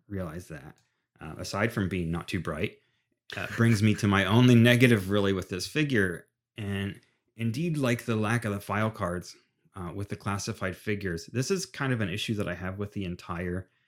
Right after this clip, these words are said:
classified line. Uh, I'm sure you guys remember with the original, and, and thinking, like, particularly Duke, the way that the backpacks fit into them was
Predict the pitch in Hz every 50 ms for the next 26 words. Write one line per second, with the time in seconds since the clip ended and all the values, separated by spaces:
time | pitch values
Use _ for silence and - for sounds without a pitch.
0 | _ _ _ _ _ _ _ - 98 92 95 101 - 117 - - 113 107 110 104
1 | 101 98 95 90 90 92 101 110 110 - _ _ _ _ _ _ _ _ _ _
2 | _ _ - 107 104 98 95 - - _ _ _ - - 127 127 - 156 151 156
3 | 156 147 131 120 104 107 104 98 101 104 101 95 87 80 - _ _ _ - 117
4 | 107 107 - 120 107 104 104 104 107 110 107 104 104 104 - 104 101 95 95 -
5 | - 87 87 - _ - 165 156 147 127 107 101 - - 110 - - 120 113 -
6 | 107 98 90 87 80 80 85 85 _ _ - 92 98 104 104 - _ _ _ _
7 | _ _ _ _ _ _ _ _ _ _ _ _ _ _ _ _ _ _ _ _
8 | - 107 123 123 135 135 151 190 190 - - 143 107 - 117 113 120 117 - -
9 | 135 127 113 - - - - - - - - - - - - - 131 131 127 -
10 | 95 98 117 117 - 143 127 135 135 139 147 139 - - _ _ - 120 113 113
11 | 101 101 - -